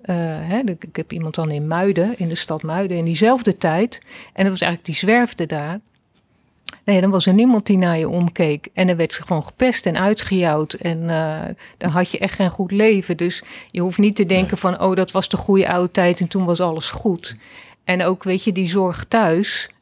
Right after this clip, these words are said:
Speaker 1: eh, die was natuurlijk wel vaak heel moeizaam. Want mensen vonden het heel lastig om om te gaan met dat gedrag van mensen. En ja, dan weet je ook niet wat je moet doen. En dan, dan kreeg je toch ook wel echt ontspoorde situaties, hè, wat we nu ook nog wel eens zien in de mantelzorg, eh,
Speaker 2: Ja.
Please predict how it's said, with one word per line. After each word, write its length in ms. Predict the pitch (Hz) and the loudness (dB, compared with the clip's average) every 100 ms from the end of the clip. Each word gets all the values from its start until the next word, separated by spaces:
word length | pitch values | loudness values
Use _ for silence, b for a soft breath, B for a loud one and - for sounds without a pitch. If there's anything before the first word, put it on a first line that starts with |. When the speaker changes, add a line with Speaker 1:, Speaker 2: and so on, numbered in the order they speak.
| _ | _
Speaker 1:
eh, 120 | - | -4
die 80 | 175 | -2
was 100 | 180 | 0
natuurlijk 280 | 190 196 - | -2 -4 -2
wel 100 | 190 | 0
vaak 280 | 220 175 160 | 0 0 -2
heel 140 | 180 165 | 0 0
moeizaam. 640 | 180 233 214 170 143 151 | 4 4 4 2 0 0
Want 200 | 170 175 | 0 2
mensen 240 | 180 180 - | 2 2 0
vonden 180 | 190 | 0
het 100 | 175 | 2
heel 180 | 202 220 | 4 4
lastig 420 | 190 220 - 240 | 4 2 0 0
om 100 | 202 185 | 0 0
om 180 | 180 170 | 0 0
te 120 | 180 | -2
gaan 360 | - 156 151 160 B B B | -2 -2 -2 -6 B B B
met 200 | 170 165 | -2 0
dat 160 | 180 | -4
gedrag 480 | - 175 190 220 - | -4 0 2 0 0
van 160 | 226 180 | 0 0
mensen. 440 | 156 151 - 214 - B B - | 0 -2 -4 -6 -8 B B -4
En 160 | 190 | 0
ja, 160 | 196 175 | 2 2
dan 140 | 160 | 0
weet 220 | 165 175 | 0 0
je 80 | - | 0
ook 100 | 233 | 2
niet 120 | 254 | 4
wat 160 | 185 175 | 2 2
je 80 | 180 | 2
moet 160 | 165 | 0
doen. 200 | 151 156 | 0 -2
En 100 | 190 | 2
dan, 120 | 202 190 | 2 0
dan 120 | 185 185 | -2 -4
kreeg 260 | 196 185 | -2 -2
je 80 | 175 | -4
toch 240 | 185 - | -6 -6
ook 140 | 226 - | -6 -4
wel 220 | 170 160 - | -4 -6 -8
echt 240 | - 190 - | -10 -8 0
ontspoorde 540 | 196 190 - 233 226 | 2 2 0 2 4
situaties, 960 | 196 - 170 170 175 226 - - 202 - | 2 0 -2 0 2 2 0 -4 -4 -2
hè, 180 | 175 226 | -2 -2
wat 220 | 185 - | -4 -6
we 120 | 170 | -2
nu 140 | 170 165 | 0 0
ook 220 | 170 202 | 0 0
nog 120 | 196 | 0
wel 180 | 180 170 | 0 0
eens 140 | 160 | 0
zien 220 | - 185 | 0 2
in 100 | 202 | 2
de 60 | 175 | 0
mantelzorg, 760 | 165 165 - 180 175 202 240 - | -2 -2 -2 -2 0 0 -2 -2
eh, 80 | 180 | 0
Speaker 2:
Ja. 180 | 170 | -2